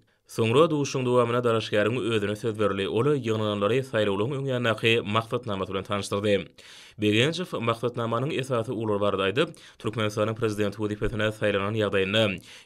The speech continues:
ýurdumyzda ýaýbaňlandyrylan hemem halkymyzyň ýukary durmuş derejesiniň üpçün edilmegine gönükdirilen giňmeçörli özgepleniň çäklerinde milli yktysaýtymyzyň ähli pudaklarynyň mundan beýlägem ösdüriljekdigini belledi.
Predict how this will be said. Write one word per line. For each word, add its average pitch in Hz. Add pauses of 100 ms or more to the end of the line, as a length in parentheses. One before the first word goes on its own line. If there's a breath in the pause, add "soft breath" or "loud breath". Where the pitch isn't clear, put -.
ýurdumyzda 101
ýaýbaňlandyrylan 123
hemem 107
halkymyzyň 104
ýukary 101
durmuş 123
derejesiniň 107 (420 loud breath)
üpçün 123
edilmegine 127
gönükdirilen 101 (400 loud breath)
giňmeçörli 107
özgepleniň 131
çäklerinde 107 (420 loud breath)
milli 104
yktysaýtymyzyň 123
ähli 104
pudaklarynyň 113
mundan 104
beýlägem 117
ösdüriljekdigini 98
belledi. 101